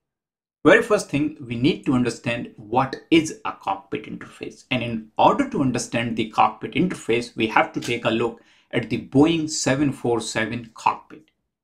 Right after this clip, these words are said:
Now, so looking at this cockpit interface, you must have got a very good idea that only a pilot or a person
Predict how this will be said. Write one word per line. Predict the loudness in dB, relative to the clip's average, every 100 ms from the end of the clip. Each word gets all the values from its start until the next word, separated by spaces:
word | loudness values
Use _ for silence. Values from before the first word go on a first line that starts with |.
| _ _
Now, | -14 0
so | 0 0 -2
looking | 4 4 4 0 -2 -2 0
at | 2 0 -10 -20 0
this | 0 0
cockpit | 0 0 0 -2 -4
interface, | -2 -6 -6 0 0 0 -8 _
you | -2 0
must | 0 2 2 2 0
have | 4 4 2 -14 _ _ _
got | 2 4 4 -2 _
a | -4 -4
very | -2 4 6 6
good | 4 0 -2
idea | -2 -2 -4 -4
that | -6 -8 -4 2
only | 4 4 2 0 -2
a | -6
pilot | -6 0 4 4 4 0 -4 2
or | 4 4 0 -12 _ _ _ -2
a | -2
person | 2 6 6 4 -2 -2 -2